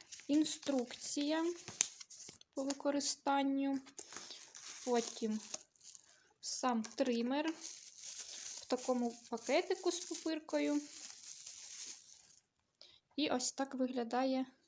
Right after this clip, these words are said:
сам тример. Тут така, такий переключатель. Ось так відкривається. Є підсвітка.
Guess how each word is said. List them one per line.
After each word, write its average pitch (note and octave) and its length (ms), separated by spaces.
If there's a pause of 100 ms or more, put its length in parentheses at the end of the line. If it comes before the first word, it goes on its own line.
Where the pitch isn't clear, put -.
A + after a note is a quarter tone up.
(180)
сам B3 380
тример. A#3 520 (1200)
Тут - 200
така, A3+ 380 (400)
такий - 240
переключатель. B3 1080 (3500)
Ось - 140
так - 280
відкривається. D4 1300 (1300)
Є B3+ 160
підсвітка. B3+ 960